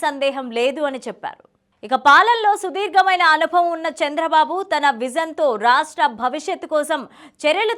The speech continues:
తీసుకుంటున్నారని అన్నారు. ఆంధ్రప్రదేశ్ ప్రజలు ఆయన విధి విధానాలు విశ్వసిస్తున్నారని, చంద్రబాబును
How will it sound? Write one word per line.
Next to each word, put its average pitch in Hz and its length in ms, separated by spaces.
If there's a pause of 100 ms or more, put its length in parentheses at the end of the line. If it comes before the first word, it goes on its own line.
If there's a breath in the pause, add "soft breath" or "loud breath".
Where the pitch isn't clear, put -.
తీసుకుంటున్నారని 302 880
అన్నారు. 196 260 (420 soft breath)
ఆంధ్రప్రదేశ్ 294 580 (100)
ప్రజలు 269 320 (340)
ఆయన 277 180 (100)
విధి 262 240
విధానాలు 311 460 (100)
విశ్వసిస్తున్నారని, 320 960 (360 soft breath)
చంద్రబాబును 339 600